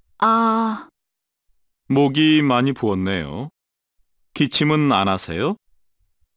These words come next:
Speaker 1: 네. 기침은 안 하는데 콧물이 나요.
Speaker 2: 요즘 감기가 유행이에요. 약 잘 드시고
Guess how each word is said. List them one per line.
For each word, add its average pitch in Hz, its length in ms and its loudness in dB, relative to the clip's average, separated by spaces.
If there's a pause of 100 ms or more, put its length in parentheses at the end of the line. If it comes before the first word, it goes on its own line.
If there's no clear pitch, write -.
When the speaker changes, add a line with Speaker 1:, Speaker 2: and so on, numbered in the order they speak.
(240)
Speaker 1:
네. 208 440 -2 (800)
기침은 285 500 2
안 180 180 2
하는데 226 720 2 (200)
콧물이 381 480 0
나요. 165 460 -2 (1000)
Speaker 2:
요즘 123 580 2
감기가 120 580 2
유행이에요. 98 840 -4 (1120)
약 135 260 0
잘 131 280 0
드시고 110 600 -2